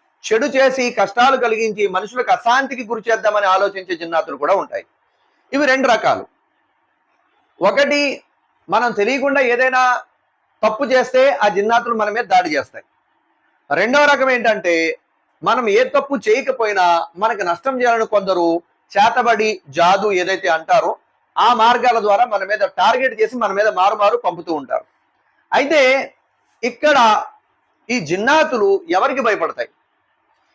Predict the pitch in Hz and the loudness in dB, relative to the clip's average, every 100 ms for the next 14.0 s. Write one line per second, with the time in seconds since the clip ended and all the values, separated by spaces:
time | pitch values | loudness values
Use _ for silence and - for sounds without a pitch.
0 | - 226 240 285 285 262 247 269 269 247 | -6 0 2 2 0 0 -2 0 -2 -2
1 | 247 233 208 202 247 208 208 _ _ _ | -2 -2 -2 0 0 0 -2 _ _ _
2 | 208 233 285 277 254 226 180 220 247 247 | 0 2 2 0 -2 -2 -2 0 0 0
3 | 240 220 196 202 - 202 190 185 180 170 | -4 -4 -2 -2 -2 0 0 0 -4 -8
4 | - 160 160 151 - _ _ _ _ _ | -6 -6 -4 -6 -6 _ _ _ _ _
5 | - 214 269 277 269 254 240 220 156 175 | 0 2 4 2 0 0 -2 -2 0 2
6 | 226 262 254 226 190 202 208 196 196 190 | 2 0 0 -2 -2 -2 0 0 0 -2
7 | 185 190 170 165 147 147 _ - 180 269 | -6 -6 -4 -2 -2 -6 _ -4 0 2
8 | 269 262 254 240 208 185 170 120 - _ | 2 0 0 0 0 0 -2 -2 -6 _
9 | _ - 185 196 190 180 240 240 220 202 | _ 0 0 2 -2 -2 -2 0 0 2
10 | 208 220 208 214 208 202 202 196 202 190 | 2 2 0 0 -2 -2 -2 -2 -4 0
11 | 180 175 _ _ _ 165 196 233 208 214 | 0 0 _ _ _ -2 2 2 2 2
12 | 202 190 190 196 208 202 202 196 185 165 | -2 -2 -2 0 0 0 0 -2 -4 0
13 | 165 147 _ _ _ _ 262 269 - 277 | 0 -2 _ _ _ _ 2 2 2 2